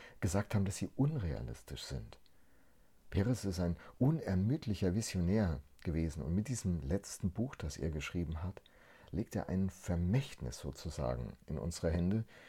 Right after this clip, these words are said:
Und, äh, das hat auch ganz viel Anerkennung gefunden von vielen Top-Leitern aus allen Bereichen des Lebens, der Gesellschaft, des öffentlichen Lebens. Es ist ein, äh, sehr, sehr spannendes,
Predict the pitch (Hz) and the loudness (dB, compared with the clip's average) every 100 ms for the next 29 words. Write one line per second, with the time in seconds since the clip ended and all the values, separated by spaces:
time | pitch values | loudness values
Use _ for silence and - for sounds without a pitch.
0 | - - - - - - - 98 95 92 | -20 -20 -20 -20 -16 -14 0 2 4 2
1 | 92 90 - 101 - - 107 143 - 113 | 2 0 2 0 0 -2 0 0 0 0
2 | 120 131 - 73 76 76 - 85 73 107 | 0 -2 -2 -2 0 -2 -2 -2 -2 -2
3 | 104 107 - 80 76 - 127 127 120 117 | -2 -4 -6 -6 -6 0 2 4 2 0
4 | 117 98 - 90 85 90 - 90 85 - | 0 0 0 2 4 2 0 -2 -2 -6
5 | - - 113 131 123 98 87 87 92 - | -8 -4 -2 0 0 0 4 4 2 0
6 | 101 98 76 - 82 85 87 123 156 - | -2 -2 -4 0 4 4 4 0 -6 -12
7 | - - 71 71 92 85 95 104 - 110 | -8 -4 -2 -2 -2 2 4 4 2 -2
8 | 110 - - - - - 117 117 101 - | -4 -6 -6 -6 -4 0 2 2 0 2
9 | 95 87 82 85 - - - - - - | 2 4 2 -2 -6 -20 -20 -20 -20 -20
10 | - - - - - - - - - - | -20 -20 -20 -16 -6 -4 -2 -4 -4 -2
11 | 85 80 60 73 69 73 85 104 123 104 | 0 0 -2 -2 -4 -4 2 4 4 4
12 | 101 101 98 - - 80 104 127 131 - | 2 2 0 -2 0 0 0 -2 -4 -6
13 | - - | -10 -12